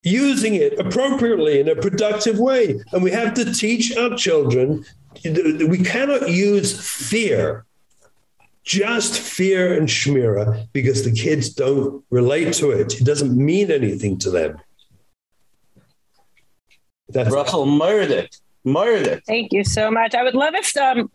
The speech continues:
Speaker 3: through Coach Menachem, I would love to have other teachers that we could work together to kind of create this kind of thing. That would be wonderful. Thank you so much, Rabbi Russell. That was amazing.
Speaker 1: Okay, you're welcome.
Speaker 2: Rabbi Russell, there's a lot of other topics we wanna cover tonight. We're just getting warmed up,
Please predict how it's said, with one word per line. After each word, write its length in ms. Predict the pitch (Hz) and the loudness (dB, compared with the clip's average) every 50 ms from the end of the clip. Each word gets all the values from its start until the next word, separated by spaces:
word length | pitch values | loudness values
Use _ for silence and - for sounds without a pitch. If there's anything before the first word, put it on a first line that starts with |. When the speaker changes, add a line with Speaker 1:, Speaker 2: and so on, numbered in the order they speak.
| 220 | -4
Speaker 3:
through 180 | - 285 294 302 | -2 0 0 0
Coach 220 | 294 277 269 - | 0 -2 0 0
Menachem, 380 | 277 277 302 330 339 311 262 247 | -2 -2 -2 -2 -2 -2 -2 0
I 120 | 240 240 | 0 0
would 140 | 240 240 233 | -2 -2 0
love 220 | 262 262 262 - | 0 -2 -2 -2
to 80 | - 254 | -2 -2
have 160 | 254 254 240 | 0 0 0
other 240 | 220 233 254 262 254 | -2 -2 -4 -4 -4
teachers 280 | - 269 269 262 233 190 | -4 -4 -2 -4 -2 -2
that 100 | 214 - | -2 -2
we 80 | 208 196 | -2 -4
could 140 | - 190 | -4 -4
work 180 | 208 240 233 - | -2 -2 -4 -2
together 320 | - 226 226 220 202 214 190 | -6 -4 -4 -2 -2 -2 -4
to 100 | 202 185 - | -4 -6 -4
kind 180 | 208 202 190 | -6 -6 -6
of 100 | 190 180 _ - | -8 -14 _ -6
create 300 | - 202 208 214 208 - | -2 0 0 0 0 -2
this 180 | 175 175 - | -4 -4 -4
kind 200 | - - 185 175 | -4 -6 -4 -4
of 100 | 175 170 | -4 -6
thing. 160 | - 190 175 170 | -6 -8 -4 -2
That 180 | 156 151 143 | -2 -2 0
would 120 | 165 175 175 | 0 0 0
be 80 | 170 | 0
wonderful. 380 | 160 165 156 147 156 - 175 - | 0 0 -2 -2 -2 -4 -4 -4
Thank 260 | - 247 262 240 240 | -2 -2 -2 -2 -2
you 60 | 247 | -2
so 120 | 208 240 226 | -2 0 -2
much, 140 | 214 202 | -2 0
Rabbi 160 | 214 190 180 175 | 0 0 2 2
Russell. 240 | 170 170 - 170 | 0 0 0 -2
That 100 | 175 175 | -2 0
was 100 | 180 180 | 0 0
amazing. 440 | 180 175 170 165 156 - - - 165 - _ _ _ _ _ _ _ _ _ - - | -2 -2 -4 -4 -6 -6 -8 -8 -10 -14 _ _ _ _ _ _ _ _ _ -6 -6
Speaker 1:
Okay, 220 | - - 107 - | -4 -2 -4 -2
you're 100 | - 87 | -2 -2
welcome. 380 | 87 85 - - - - - - - _ - | -4 -4 -4 -4 -6 -8 -8 -10 -16 _ -4
Speaker 2:
Rabbi 160 | - 160 160 170 | -2 -2 0 0
Russell, 220 | 180 139 160 165 | 0 0 0 0
there's 40 | 160 | 0
a 40 | 170 | 0
lot 100 | 180 185 | 0 0
of 100 | 190 185 | 0 0
other 120 | 175 175 | 0 -2
topics 260 | 175 175 156 139 131 | -2 -2 -4 -4 -4
we 60 | 143 | -2
wanna 240 | 135 143 156 151 147 | 0 0 0 -2 -2
cover 240 | 147 156 151 139 139 | -2 -2 0 0 0
tonight. 340 | - 143 143 143 143 143 - | -2 -2 -2 -2 -4 -4 -2
We're 160 | - - - | -2 -2 0
just 140 | - 110 113 | -2 -2 -2
getting 200 | 113 113 120 151 147 | -2 -2 -2 -2 0
warmed 180 | 143 143 139 | 0 0 0
up, 260 | 135 135 - - - | 0 0 0 -4 -6